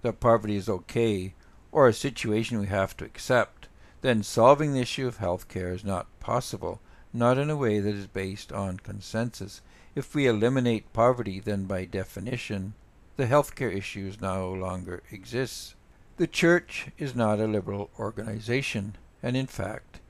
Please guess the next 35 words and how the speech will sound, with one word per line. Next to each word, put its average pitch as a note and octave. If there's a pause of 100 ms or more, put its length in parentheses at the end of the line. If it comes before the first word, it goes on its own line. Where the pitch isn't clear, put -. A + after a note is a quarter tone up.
(100)
it C3+
is C3
diametrically G#2
opposed G#2+
to B2+
the B2+
premises B2
of A#2
liberalism. G#2 (460)
We C#3+
do C3+
not A#2
think A2+
liberty A#2
is A2
the G#2
highest G#2
goal G#2
of -
man, A2+ (360)
nor A2+
that A#2+
might G#2
makes -
right A#2+ (240)
is A#2+
a A#2
sufficient A2 (100)
foundation G2
on A2
which G2+
to B2
base A2 (180)
property C3
rights. -